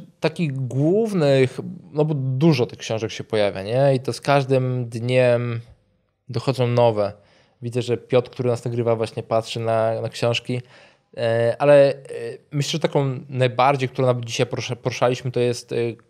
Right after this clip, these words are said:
książka, która tak bardzo mi otw-, otworzyła myślenie na temat odpowiedzialności, czyli, nie, tak, extreme ownership. Nie? Czyli książka, która napisała, została napisana przez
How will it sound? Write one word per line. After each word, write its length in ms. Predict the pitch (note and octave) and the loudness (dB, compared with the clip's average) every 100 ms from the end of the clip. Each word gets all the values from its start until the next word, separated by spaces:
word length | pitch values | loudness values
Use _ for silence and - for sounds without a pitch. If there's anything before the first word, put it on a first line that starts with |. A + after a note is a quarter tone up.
| _ | _
książka, 320 | - C#3+ C#3 C#3 | -2 -2 0 0
która 160 | C3+ | 0
tak 240 | B2 A#2 A2+ | 0 -4 -2
bardzo 300 | A#2 B2+ C3+ | 0 0 0
mi 120 | B2+ | 0
otw-, 240 | A#2+ - - | -2 -6 -10
otworzyła 840 | B2 B2 A#2 B2+ A#2+ A#2 A2+ A2+ | -6 -4 0 4 4 4 2 0
myślenie 560 | A#2 B2 - B2+ B2 A#2+ | -2 -4 -2 -2 0 0
na 80 | |
temat 500 | A2+ A#2 A2 A2+ - - | -2 -2 -2 -4 -4 -12
odpowiedzialności, 840 | A#2+ - A#2+ A#2 A#2 G#2+ - - | -10 -4 -2 0 0 -2 -4 -12
czyli, 200 | - A#2 | -12 -10
nie, 160 | A2+ C#3 | -6 -4
tak, 320 | C3+ A#2+ A#2 | -2 -2 -2
extreme 360 | A#2+ - C#3 B2+ | -8 -4 0 0
ownership. 500 | G#2 A2 - - _ _ _ _ _ _ _ _ _ _ _ - | 0 -8 -12 -16 _ _ _ _ _ _ _ _ _ _ _ -4
Nie? 180 | C#3 D#3 | -2 -2
Czyli 260 | D3 C#3+ C#3+ - _ _ _ _ _ _ - - | -2 -2 -4 -12 _ _ _ _ _ _ -20 -20
książka, 680 | - - A#2+ - G#2+ G#2+ A2 | -8 -2 -2 0 0 0 -2
która 220 | - - A2 | -6 -4 -4
napisała, 480 | - A2+ G#2+ - | -2 -2 0 -2
została 280 | A#2+ A#2 B2+ | -6 -2 -2
napisana 280 | A#2+ - A#2+ | -2 -2 -2
przez 360 | A2+ A#2 A2 | -2 -2 -2